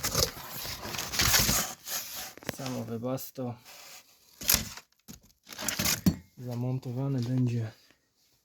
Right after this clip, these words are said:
tutaj.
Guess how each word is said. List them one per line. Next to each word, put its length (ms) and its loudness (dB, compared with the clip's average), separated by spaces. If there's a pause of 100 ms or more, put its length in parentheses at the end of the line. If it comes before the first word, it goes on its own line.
(1600)
tutaj. 460 -2